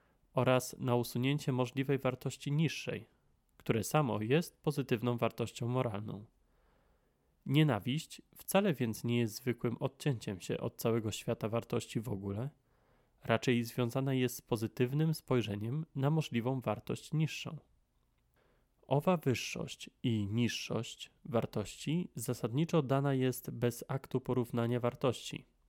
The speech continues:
jaki zawsze zawiera się na przykład w preferowaniu. Preferowanie nie jest wybieraniem, ani też w ogóle aktem dążenia, lecz emocjonalnym aktem poznawczym.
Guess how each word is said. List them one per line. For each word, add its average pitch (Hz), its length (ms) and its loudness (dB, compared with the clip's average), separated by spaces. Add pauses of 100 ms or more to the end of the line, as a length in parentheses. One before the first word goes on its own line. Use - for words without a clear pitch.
(460)
jaki 165 260 2
zawsze 110 400 -4
zawiera 123 400 2
się - 140 -6
na 120 100 0
przykład - 380 -2
w - 60 -18
preferowaniu. 120 760 2 (1300)
Preferowanie 110 960 -2 (280)
nie 131 280 0
jest 160 260 -4
wybieraniem, 127 720 -2 (640)
ani 117 220 2
też 120 220 -2
w 113 60 -8
ogóle 123 320 0
aktem 123 400 -2
dążenia, 120 600 0 (560)
lecz 117 380 -2 (200)
emocjonalnym 117 1000 0 (160)
aktem 117 480 -2
poznawczym. - 640 -6